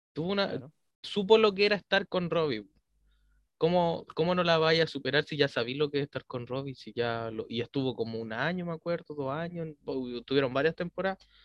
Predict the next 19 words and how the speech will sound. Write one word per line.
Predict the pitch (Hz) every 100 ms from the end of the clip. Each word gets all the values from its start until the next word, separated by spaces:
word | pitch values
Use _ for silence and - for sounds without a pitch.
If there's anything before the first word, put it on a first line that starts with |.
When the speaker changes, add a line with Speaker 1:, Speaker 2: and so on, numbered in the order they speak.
| _ _ _ _ _ -
Speaker 1:
No | 139
es |
que | -
no | 165
la | 170
haya | 170 170
superado, | - 165 208 240
solo | - 220
que | 208
a |
lo | 202
mejor | 185 180 202
hubo, | 208 202 196 190
hubo | 185 185
un | 190
cariño | - 151 180 190
ahí, | 190 156
po. | - - _ _ _ _
Pero, | 107 110 107 107 107 107 120 120